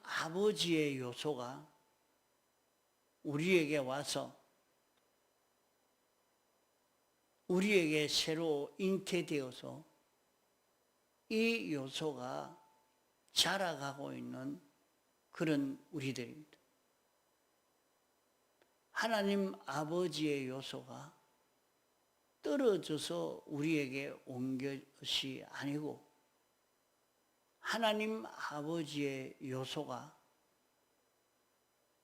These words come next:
연결로, 연결로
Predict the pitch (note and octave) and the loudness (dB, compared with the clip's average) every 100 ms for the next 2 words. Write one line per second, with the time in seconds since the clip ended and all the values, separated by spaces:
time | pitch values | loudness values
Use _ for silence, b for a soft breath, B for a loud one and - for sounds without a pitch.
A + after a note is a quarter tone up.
0 | - F3 A3 A3 F3+ C#3 C3 D3 C3+ - | 0 4 4 4 2 2 -2 -4 -4 -8
1 | - - _ _ _ _ _ _ _ _ | -20 -20 _ _ _ _ _ _ _ _
2 | _ _ - _ _ F3 F#3+ A#3 A3+ G3 | _ _ -20 _ _ 2 4 4 0 0
3 | E3 D3+ D#3+ F#3 F3 | 0 2 2 2 -2